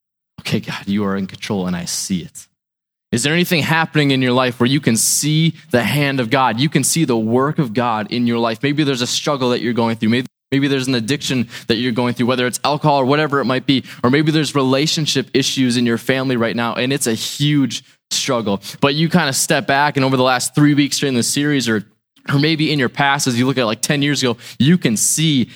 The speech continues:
how God is healing, how God is protecting, and you can see and you can sense God's presence with you.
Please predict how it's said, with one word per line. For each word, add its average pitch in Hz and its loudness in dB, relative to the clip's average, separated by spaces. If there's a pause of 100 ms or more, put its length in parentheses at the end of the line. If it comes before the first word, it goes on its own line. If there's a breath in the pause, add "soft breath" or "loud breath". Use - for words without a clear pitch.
how 131 2
God 139 0
is 107 0
healing, 156 0
how 131 -2
God 135 0
is 135 -6
protecting, 127 -2 (180 loud breath)
and 127 0
you 165 2
can 127 0
see 170 0
and 143 0
you 127 -2
can 110 -2
sense 139 -4 (260 loud breath)
God's 127 2 (240 soft breath)
presence 113 0 (300 soft breath)
with 107 -2
you. 85 -6